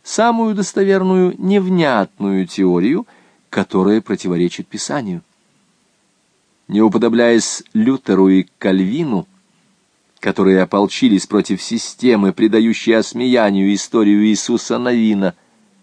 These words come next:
епископ все же находил ее менее приличествующей добрым христианам, нежели система Птолемея. Кстати, он привел против нее убедительные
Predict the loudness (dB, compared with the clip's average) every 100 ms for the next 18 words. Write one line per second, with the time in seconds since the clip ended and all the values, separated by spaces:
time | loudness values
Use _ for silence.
0 | _ _ _ _ _ _ _ _ -4 -2
1 | -2 -2 -4 -2 -2 -2 -4 -4 -2 -4
2 | -4 -4 -4 -2 0 0 0 0 0 -2
3 | -2 -2 -2 -4 -8 -2 0 0 -2 -2
4 | 0 2 2 2 0 -2 -4 -4 -2 2
5 | 2 2 -2 -6 _ _ _ _ _ -4
6 | 0 2 0 0 -4 -2 0 -2 -2 -4
7 | -2 -4 -6 -6 -10 _ _ _ _ _
8 | _ _ _ _ _ _ -20 -16 -2 2
9 | 2 2 2 2 2 -4 -2 2 2 2
10 | 2 -2 -2 -2 2 4 4 2 0 0
11 | -2 -2 -2 -2 -4